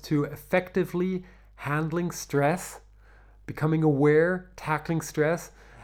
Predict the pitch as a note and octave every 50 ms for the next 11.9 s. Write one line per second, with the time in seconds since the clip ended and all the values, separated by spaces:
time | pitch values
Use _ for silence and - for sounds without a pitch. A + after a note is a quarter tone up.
0 | - - D3+ D3 C#3+ C#3+ C#3+ D3 D3+ C#3 C#3 - - - D#3 D#3 E3+ F3+ E3+ F3
1 | - F3+ E3+ E3+ F3 F3 D#3+ - - - - - - C3+ C3+ C3 D3 D3+ D3+ D3+
2 | - - D3 C#3+ D3 D3+ D3+ - - - - C3+ C3+ D#3 D3 C3+ C3 C#3 D3+ D#3+
3 | D3+ D3+ E3 D3 - - - - C#3+ D3+ C#3 - - D#3+ C#3+ C#3 C#3+ D3 D#3 D3
4 | - - - - - - - C#3+ C#3 C#3 C#3 C3+ - - - D3 C#3+ C#3+ C#3+ C#3
5 | C#3 C#3 - - - C#3 C3 C3 D3+ C3+ B2 A2+ B2+ C3 C3 C3+ C3+ C3 C3 C#3
6 | C#3+ C3+ C3 C3 C3 - - D3 C#3+ C#3+ - D3+ C#3+ C#3+ B2 C3 B2+ - C#3 C3
7 | B2 C3+ C3+ B2+ A#2+ B2 B2+ - - - - - - - - - - C3 B2 B2+
8 | C3 - - - C#3+ C#3+ C#3+ C#3 C3 C#3+ C3+ C3+ C3+ B2+ - C#3 C3+ B2+ B2+ C3+
9 | C3+ C3 A2 - C#3 C3+ C3 B2 - A#2 C3 B2+ B2+ B2 B2+ A2 - - C3+ B2+
10 | A#2+ - - B2+ A#2 B2 C3+ C3 B2+ - - - - - - C#3+ C#3+ C#3+ - C#3+
11 | B2+ A#2 C#3+ C#3+ D3 D3 C3 G#2+ A#2+ C3 C3 B2+ - - C#3+ C3 B2+ A#2